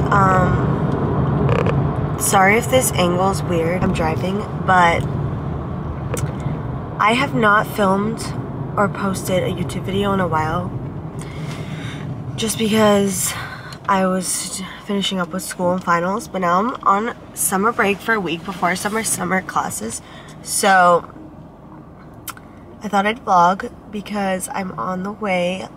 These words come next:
back home. I haven't been home in two months, so this is crazy. Um, <clears throat> but I just got my Starbucks drink. I got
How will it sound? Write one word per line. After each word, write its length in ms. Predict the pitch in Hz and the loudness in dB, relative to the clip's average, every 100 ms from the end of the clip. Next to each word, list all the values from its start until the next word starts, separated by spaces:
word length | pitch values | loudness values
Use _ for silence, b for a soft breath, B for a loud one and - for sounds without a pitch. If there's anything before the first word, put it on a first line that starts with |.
| - - - | -20 -20 -6
back 320 | 170 160 220 | -2 -2 -2
home. 360 | - 214 175 180 | -4 0 0 2
I 60 | |
haven't 260 | 185 180 196 | 2 0 -2
been 100 | 226 | -2
home 160 | 202 190 | -2 -4
in 80 | |
two 160 | 185 - | -6 -6
months, 320 | 170 160 196 | -4 -4 -6
so 260 | - 165 160 | -6 -6 -6
this 240 | 156 - | -8 -10
is 220 | 175 - - - | -12 -12 -14 -12
crazy. 420 | 165 156 - - - B B B B - | -10 -10 -12 -14 -14 B B B B 0
Um, 480 | - 214 196 175 156 - - - - - - | 4 6 6 4 0 -6 -20 -18 -18 -18 -2
<clears throat> 0 | |
but 720 | 285 262 196 160 165 175 160 - | 4 4 4 2 2 6 6 2
I 80 | 185 | -6
just 180 | 180 175 | -4 0
got 120 | 202 | 2
my 380 | 220 226 220 214 185 - - - - - - - - - - - - - - - - - - - - - - - - - - - - - - - | 4 4 4 0 -4 -12 -12 -14 -16 -14 -16 -16 -18 -20 -20 -20 -20 -20 -20 -20 -20 -20 -20 -20 -20 -20 -20 -18 -18 -18 -16 -16 -16 -18 -18 -16
Starbucks 600 | - - 180 175 185 185 | -10 -2 0 2 0 -4
drink. 220 | - 196 196 - - - - - - - - - - - - - - | -4 -4 -4 -10 -20 -20 -20 -20 -20 -18 -18 -18 -20 -20 -20 -20 -6
I 100 | 190 | 0
got 220 | 175 180 | 4 2